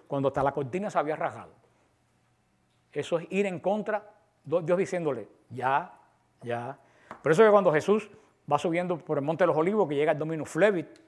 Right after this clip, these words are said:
la iglesia del Dominus Flevit, que quiere decir Jesús lloró, los discípulos le dicen, "Mira qué maravilla". Y cuando Jesús llora, dice, "De eso no va a quedar piedra sobre piedra". Y dice la famosa palabra que están grabadas en la entrada de la iglesia, "Jerusalén, Jerusalén,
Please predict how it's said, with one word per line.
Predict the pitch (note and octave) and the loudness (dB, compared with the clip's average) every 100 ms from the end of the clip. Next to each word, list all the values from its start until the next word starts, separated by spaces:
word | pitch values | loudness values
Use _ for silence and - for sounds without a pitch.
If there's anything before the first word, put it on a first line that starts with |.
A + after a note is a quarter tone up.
| _ | _
la | C3 | -10
iglesia | B2 C#3 D3+ | -6 -4 -4
del | |
Dominus | D3 D3+ C#3+ | -4 -4 -6
Flevit, | - E3+ F#3+ E3+ | 0 2 2 0
que | - C3+ | -6 -4
quiere | C#3+ | -4
decir | B2+ C3 | -2 -6
Jesús | C3 D#3+ | -6 -2
lloró, | E3+ F#3+ A3+ - - _ - | 0 0 -2 -8 -20 _ -6
los | C3+ | -4
discípulos | B2 E3 D#3+ E3 | -4 -4 -4 -4
le | |
dicen, | D3+ B2 | -6 -6
"Mira | E3 | -4
qué | F#3+ | 0
maravilla". | F#3 E3+ G#3 G3 - - _ _ - | 2 4 2 0 -4 -10 _ _ -14
Y | |
cuando | C#3 C#3+ | -10 -8
Jesús | C#3 A#2+ D3+ C#3+ | -6 -6 -6 -2
llora, | C3+ F#3 F3+ A2 - - _ _ _ _ _ _ - | 6 8 6 2 -8 -20 _ _ _ _ _ _ -10
dice, | C3+ B2 G2+ - C#3 | -10 -8 -14 -16 -10
"De | C3+ | -8
eso | - | -6
no | E3+ D#3 | -4 -4
va | |
a | C3+ | -2
quedar | C#3+ F3 F3 - _ _ _ _ _ _ _ | 0 0 -2 -10 _ _ _ _ _ _ _
piedra | - C#3 D3+ C#3+ - - _ - _ | -8 -4 -2 -2 -6 -14 _ -20 _
sobre | - C#3 C#3 | -12 -10 -10
piedra". | C3 G#2+ G2 - | -12 -16 -18 -14
Y | |
dice | C3+ F#3+ | -8 -4
la | D#3+ | -2
famosa | C#3+ D3 F#3+ | -2 -2 2
palabra | D#3+ D#3+ F3+ | 4 2 0
que | |
están | C3+ C#3+ | -4 -4
grabadas | C#3 C3+ D3 | -2 -2 -2
en | C#3 | -6
la | |
entrada | B2+ C3+ C3+ | -6 -4 -2
de | |
la | C3 | -2
iglesia, | F#3+ D#3+ - - _ _ | -2 -4 -8 -16 _ _
"Jerusalén, | A#2 B2 C#3+ C#3+ F#3 F#3 | -14 -6 0 2 2 -2
Jerusalén, | G3 F#3+ E3+ C#3+ | -6 -2 -2 -2